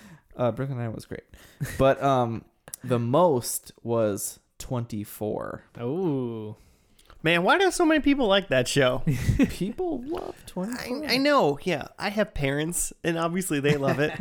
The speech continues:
Speaker 1: <laughs> Right. Yeah. It's probably some nostalgia. Although another, like, um, it, it has, like, demographics, you know, and it says that, you know, going back till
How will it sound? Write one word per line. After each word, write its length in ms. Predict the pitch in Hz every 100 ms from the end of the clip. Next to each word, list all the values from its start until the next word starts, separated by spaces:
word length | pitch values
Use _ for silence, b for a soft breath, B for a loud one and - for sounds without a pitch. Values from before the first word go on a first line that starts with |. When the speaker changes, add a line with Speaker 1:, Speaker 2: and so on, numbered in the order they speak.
| - 147
Speaker 1:
<laughs> 540 | 165 135 - 202 - B 226 196 175
Right. 340 | - 123 113 - _
Yeah. 360 | 127 123 123 110 - - - _ -
It's 180 | 127 123
probably 260 | 143 139 139
some 200 | 131 127
nostalgia. 600 | 117 - 120 131 139 139
Although 460 | 151 151 151 151 143 b b b -
another, 340 | 139 160 175
like, 380 | 165 127 110 - _ _ _ _ _ _ -
um, 280 | 110 104 -
it, 160 | - -
it 60 | 120
has, 200 | 117 113
like, 140 | 107 -
demographics, 960 | 113 107 113 120 120 104 - - - -
you 120 | 110
know, 180 | 101 98
and 80 | 104
it 140 | 92 -
says 840 | - 117 107 104 104 - - - b b b b b b b - - - - -
that, 760 | 110 110 104 101 - - - -
you 140 | 110
know, 60 | 98
going 300 | 107 104 104
back 280 | 101 - -
till 420 | - 104 101